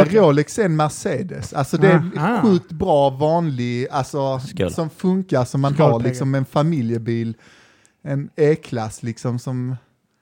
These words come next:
Speaker 2: som du, du kan parkera var som helst, som aldrig är fel. Du kan ha den på stranden, du kan kasta den i väggen och låta Filippa eller ett an-, alltså,
Speaker 1: En
Speaker 2: en span-
Speaker 1: Rolex?
Speaker 2: Ja.
Speaker 1: Kasta i väggen?
Speaker 2: Ja, det, det,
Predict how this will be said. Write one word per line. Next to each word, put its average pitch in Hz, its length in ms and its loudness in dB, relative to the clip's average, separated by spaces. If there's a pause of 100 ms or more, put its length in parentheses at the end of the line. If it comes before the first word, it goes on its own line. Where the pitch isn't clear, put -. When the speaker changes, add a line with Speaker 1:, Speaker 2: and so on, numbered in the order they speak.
(220)
Speaker 2:
som 185 220 -2
du, 214 140 4
du 220 140 -2
kan 220 160 0
parkera 196 460 2
var 165 260 2
som 156 260 0
helst, 143 260 2
som 151 160 0
aldrig 151 380 2
är 123 40 2
fel. 123 320 0
Du 139 100 0
kan 156 160 0
ha 160 80 4
den 151 80 2
på 147 160 -4
stranden, 151 880 0 (440)
du 147 100 -4
kan 147 120 0
kasta 160 420 -2
den 151 80 -2
i 156 40 0
väggen 147 460 0
och 143 60 -2
låta 143 380 0
Filippa 151 500 -2
eller 131 200 4
ett 131 120 -4
an-, 147 200 0
alltså, 147 240 -2 (220)
Speaker 1:
En 175 60 2
Speaker 2:
en 170 60 6
span- 214 120 12
Speaker 1:
Rolex? 151 560 4
Speaker 2:
Ja. 131 280 2 (180)
Speaker 1:
Kasta 160 340 2
i - 40 6
väggen? 131 360 0
Speaker 2:
Ja, 131 340 4
det, 175 160 0
det, 185 200 4